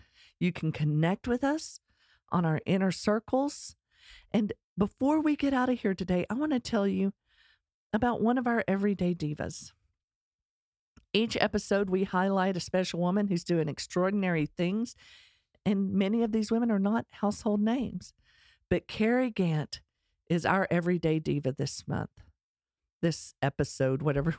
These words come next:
<laughs> we're doing this on. <laughs> And I met her in Wild. And she is the significantly solid one in my life right now. She is the one that has helped shape my home to be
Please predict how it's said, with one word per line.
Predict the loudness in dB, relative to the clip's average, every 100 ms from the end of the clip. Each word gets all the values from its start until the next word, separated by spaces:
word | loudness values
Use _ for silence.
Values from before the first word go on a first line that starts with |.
| -8
<laughs> | _
we're | -2
doing | 2 0 2 2
this | 0 0
on. | 0 0 -2 -2 _ -4 -4 _ _
<laughs> | -4 -4 -8 -16 -16 -20 _ _
And | 0 2
I | 2
met | 0 0
her | 0 0
in | 0 0
Wild. | -2 -2 -4 -8 -14 _ _ _ _ _ _ _ _ _ _ _ _ _
And | 0 0
she | -2 0 2
is | 2 0 -4 -14 _ _
the | -2
significantly | 0 0 2 0 0 -4 -2 0 0
solid | -2 0 0 2 0
one | 0 0 2 0 -2
in | -2
my | 0 0
life | 0 -2 -4
right | -6 -6 -4
now. | -6 -6 -10 _ _ _ _ -20 -20
She | -10 -2 2
is | 2 2
the | 0
one | 2 2 2
that | 2 2
has | 0 -2
helped | 0 0 0
shape | -4 -2 0 0 -2 _ _ _ _ _
my | 0 2 2
home | 2 2 2 0
to | -4
be | -2 0 0